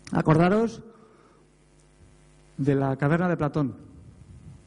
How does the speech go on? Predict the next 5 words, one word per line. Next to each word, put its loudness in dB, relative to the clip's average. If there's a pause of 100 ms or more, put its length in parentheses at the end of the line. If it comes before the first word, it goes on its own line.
(840)
¿Dónde 2
estamos? -4 (3500)
Estos 2
son -2
dos -2